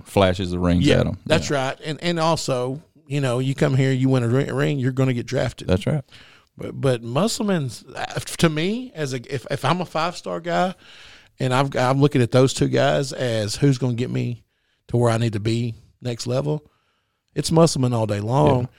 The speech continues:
Speaker 2: just because he's gonna develop me, and he's also gonna teach me, and, and he's been there.
Speaker 1: Yeah.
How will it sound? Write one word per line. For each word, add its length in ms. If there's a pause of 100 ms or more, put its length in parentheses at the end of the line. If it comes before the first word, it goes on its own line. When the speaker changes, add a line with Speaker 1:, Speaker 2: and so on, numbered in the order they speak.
(540)
Speaker 2:
just 180
because 240
he's 160
gonna 180
develop 440
me, 320
and 140
he's 180
also 280
gonna 240
teach 360
me, 400
and, 140
and 180
he's 200
been 300
there. 360 (220)
Speaker 1:
Yeah. 240